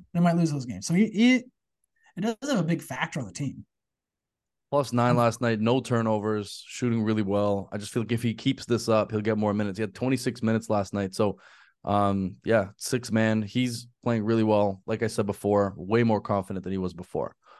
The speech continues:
Speaker 2: What is your last takeaway of, of this game, Andrew?
Speaker 1: With Gary, I think he was able to play more minutes 'cause the Mavs are smaller. So, like, Poeltl was off the floor a lot. So the Raptors had a small lineup. I think that had an impact on it.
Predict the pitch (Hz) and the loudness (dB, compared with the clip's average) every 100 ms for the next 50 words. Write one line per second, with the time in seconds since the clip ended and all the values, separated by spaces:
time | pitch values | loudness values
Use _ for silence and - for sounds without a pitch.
0 | _ _ 113 143 139 139 135 127 113 131 | _ _ 2 4 6 6 6 4 2 2
1 | 127 120 107 113 107 104 107 95 113 110 | 4 2 2 -2 -2 -4 -4 -2 0 0
2 | 101 95 - - 104 101 117 113 110 _ | 0 -6 -10 -4 -2 2 4 2 -2 _
3 | _ _ - 147 143 170 214 180 135 131 | _ _ -4 -2 0 2 4 4 2 0
4 | - 160 147 - - _ _ _ _ _ | 2 2 2 -2 -20 _ _ _ _ _
5 | _ - 156 139 151 160 165 - 170 160 | _ -4 -2 0 -2 0 0 2 4 6
6 | 160 160 160 160 - 131 135 139 147 147 | 6 6 4 0 -6 -4 -2 -2 -2 -4
7 | 143 131 - 170 165 170 170 170 165 160 | -6 -6 -2 2 4 4 2 2 2 0
8 | 151 - 135 127 113 _ - 170 170 165 | -2 -6 -6 -8 -10 _ 0 2 4 6
9 | 160 160 - 156 170 160 156 151 151 151 | 6 6 4 -4 0 2 4 4 2 0
10 | - - 135 131 135 - - 143 139 147 | -2 -6 -6 -6 -10 -16 -8 -4 -2 0
11 | 139 123 - 135 127 131 143 143 160 208 | 0 0 0 0 0 0 0 2 6 6
12 | 185 139 131 120 123 131 120 - 120 123 | 6 4 0 -2 -4 -6 -8 -6 -4 -4